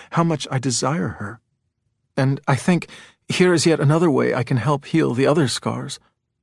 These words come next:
the ones inside. Alicia looks up at my eyes and comes close to smiling. Then she enwraps her bothered flesh with a sheet stained from us both, because it's what any normal couple would do upon waking.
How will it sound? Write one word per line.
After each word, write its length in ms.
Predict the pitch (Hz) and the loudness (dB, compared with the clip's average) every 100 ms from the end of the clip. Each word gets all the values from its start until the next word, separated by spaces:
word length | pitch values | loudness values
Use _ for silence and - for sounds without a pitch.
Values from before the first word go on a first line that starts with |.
| - | -2
the 100 | 131 | 2
ones 220 | 147 123 | 2 2
inside. 520 | 151 160 - 107 - _ _ _ _ _ _ _ _ _ _ _ _ _ _ _ - | 2 2 -2 -8 -12 _ _ _ _ _ _ _ _ _ _ _ _ _ _ _ -2
Alicia 300 | 120 117 120 | 0 0 0
looks 260 | 117 120 | -4 -4
up 120 | 117 120 | -6 -6
at 60 | |
my 220 | 117 107 | -6 -4
eyes 260 | 110 110 101 | -2 -2 -4
and 140 | 120 | -8
comes 240 | - 110 104 | -8 -8 -6
close 240 | - 107 | -6 -6
to 100 | - | -6
smiling. 540 | - 113 107 104 107 - _ _ _ _ _ _ _ _ _ _ _ _ - | -6 -4 -4 -6 -10 -18 _ _ _ _ _ _ _ _ _ _ _ _ -2
Then 120 | 123 | 0
she 160 | - | 0
enwraps 420 | 143 131 120 120 - | 0 0 0 0 -2
her 80 | |
bothered 440 | 127 127 127 123 113 | 0 0 2 0 -2
flesh 460 | - 131 120 - | -4 -4 -4 -6
with 120 | 127 120 | -8 -6
a 40 | |
sheet 320 | - 143 127 | -2 -2 -2
stained 400 | - - 123 117 | -4 -2 0 -2
from 160 | - - | -4 -6
us 120 | - | -6
both, 460 | - 127 123 - - _ _ - | -4 -2 -4 -12 -20 _ _ -8
because 300 | 110 120 113 | -2 -2 -2
it's 160 | - | -4
what 120 | 127 | -2
any 180 | 123 123 | 0 0
normal 340 | 113 117 117 113 | 2 2 2 -2
couple 400 | - 120 127 110 | -4 -4 -2 -2
would 160 | 107 | 0
do 180 | 117 120 | 0 0
upon 320 | 107 110 104 | 0 0 0
waking. 420 | 110 113 - 127 | 0 -4 -6 -12